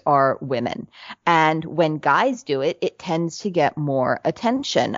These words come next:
I mean, how many of you guys remember, um, someone, some guy who did James Potter and I think it was Elder's Crossing?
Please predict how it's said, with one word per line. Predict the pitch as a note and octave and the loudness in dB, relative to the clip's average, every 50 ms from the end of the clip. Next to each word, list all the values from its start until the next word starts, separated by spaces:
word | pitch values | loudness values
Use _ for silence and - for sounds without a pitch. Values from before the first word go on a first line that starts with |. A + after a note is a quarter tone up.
| - - | -2 0
I | D#3 D#3 | 0 0
mean, | D#3+ E3+ E3 E3 D#3+ D#3 - - | 2 0 0 -2 -2 -4 -6 -8
how | - - G#3+ G3+ | -4 0 0 2
many | G#3+ A3+ A3+ A3 G#3+ | 2 0 0 -2 -2
of | G#3 | -2
you | G3 G3 | -2 -2
guys | F#3+ F#3+ E3+ E3+ E3+ E3+ | 0 2 2 2 2 0
remember, | - E3 E3 D#3+ D3+ D3+ D#3 D3+ D#3 D3+ D3 C#3+ - - - - - - - _ - | -2 -4 -2 -2 -2 -2 -2 0 0 2 2 0 -2 -6 -14 -18 -18 -18 -6 _ 4
um, | E3 D#3+ D#3 D3+ D3+ D3 D3 D3 - - | 6 6 6 6 4 0 -4 -8 -14 -18
someone, | - - - F#3 F3+ F3+ E3+ E3 E3 D#3+ D#3 E3 E3 | -12 -6 -4 -2 -2 0 0 0 0 0 -2 -4 -6
some | - - - F3+ F3+ F3+ E3+ _ | -8 -6 -6 -4 -4 -4 -6 _
guy | - E3 D3 C#3+ C#3+ D#3+ | 0 2 4 4 4 2
who | D#3+ F3 D#3 | -2 -4 -4
did | D3+ D#3+ C#3+ C#3+ C#3+ C#3+ C#3 C#3+ - - D3+ | -4 -2 -2 -2 -2 -2 -4 -6 -10 -16 -18
James | - - - D#3 D#3 D#3+ E3 F3 - - | -12 -8 -6 -4 -4 -4 -6 -8 -10 -12
Potter | - - - D#3+ D3+ D3+ D#3 D3+ D3 D3 C#3+ - | -10 -2 0 2 2 4 4 2 2 2 0 -2
and | - C#3+ C3 - - - - _ - | -2 -6 -6 -8 -10 -18 -12 _ -6
I | D#3+ | -4
think | F3 - F#3 F#3 | -4 -4 -4 -4
it | - | -2
was | D3+ E3 - - - | -4 -4 -4 -2 0
Elder's | D3+ D3+ D3+ D3+ D#3+ D#3 D#3 - | 2 2 2 0 -2 -4 -4 -6
Crossing? | - - C#3 C#3+ D#3 - - G#3+ B3 B3+ B3+ C#4+ C#4 | -2 0 0 0 0 0 -2 -4 -2 -4 -6 -8 -12